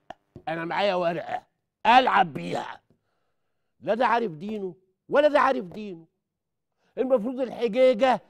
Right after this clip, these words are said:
تجيب الورقة اللي رب-، اللي جوزها كتب لها البيت فيه وتقول:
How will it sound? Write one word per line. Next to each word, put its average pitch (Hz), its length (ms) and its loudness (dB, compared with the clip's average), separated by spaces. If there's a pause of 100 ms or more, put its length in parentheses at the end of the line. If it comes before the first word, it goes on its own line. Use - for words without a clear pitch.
(280)
تجيب 233 260 -2
الورقة 254 380 4
اللي 220 160 -4
رب-، 214 220 -4
اللي 220 260 -8
جوزها 220 360 -2
كتب 214 360 -8
لها 226 220 0
البيت 208 340 -4
فيه 247 320 -8 (260)
وتقول: 240 440 -4